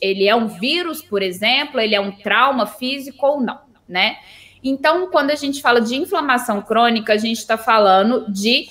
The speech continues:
uma agressão que está sendo persistente e fazendo com que o seu corpo saia do equilíbrio dele. Todas as vezes que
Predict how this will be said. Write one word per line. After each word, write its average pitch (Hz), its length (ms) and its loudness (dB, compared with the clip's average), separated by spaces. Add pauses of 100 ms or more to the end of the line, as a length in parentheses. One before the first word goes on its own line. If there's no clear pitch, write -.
(200)
uma 247 360 2
agressão 285 1000 0
que 285 220 -12
está 254 360 -2
sendo 254 320 -4
persistente 254 1500 -2 (300)
e 370 300 2
fazendo 320 420 0
com 285 220 -4
que 302 80 -8
o 285 80 -8
seu 269 220 0
corpo 285 440 4
saia 330 920 2
do 262 140 2
equilíbrio 226 720 0
dele. 165 440 -6 (680)
Todas 349 400 4
as 240 200 2
vezes 214 420 2
que 208 400 -8